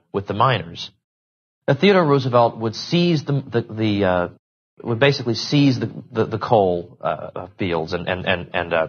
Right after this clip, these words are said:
and run them with the army. Have the, have the army actually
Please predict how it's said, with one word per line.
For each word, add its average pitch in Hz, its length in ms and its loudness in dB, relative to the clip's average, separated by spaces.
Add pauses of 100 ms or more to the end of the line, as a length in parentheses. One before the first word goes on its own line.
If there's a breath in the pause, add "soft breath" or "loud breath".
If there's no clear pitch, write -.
(160)
and 101 180 -2
run 120 160 4
them 101 100 -4
with 90 140 -4
the 87 140 -4
army. 78 340 0 (480)
Have 101 120 0
the, - 80 -6
have 113 200 0
the 104 120 -4
army 104 380 0
actually 87 580 -4